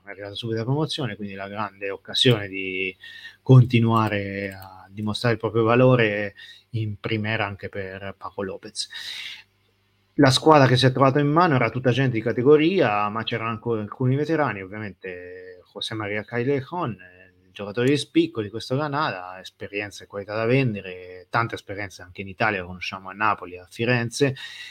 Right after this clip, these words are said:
e ovviamente ha la sua età, trentaquattro anni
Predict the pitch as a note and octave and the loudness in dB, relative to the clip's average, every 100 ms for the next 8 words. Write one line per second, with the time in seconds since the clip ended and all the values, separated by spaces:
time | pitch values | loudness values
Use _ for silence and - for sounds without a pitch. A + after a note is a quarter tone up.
0 | - - - D3 C#3+ C#3+ C#3 C3+ A#2+ B2 | -18 -12 8 12 12 12 12 12 10 8
1 | C#3 B2 B2 A2 G#2 G#2+ A2 A2+ A2+ G#2+ | 8 6 4 0 0 -2 -2 0 0 2
2 | G2+ - C3 C3+ C3 C#3 C3 G2 F#2+ - | 0 -2 -2 0 2 2 2 -4 -14 -12
3 | A2 - C#3 C3+ C#3 G#2 F#2+ | -10 -4 -2 0 -2 -6 -12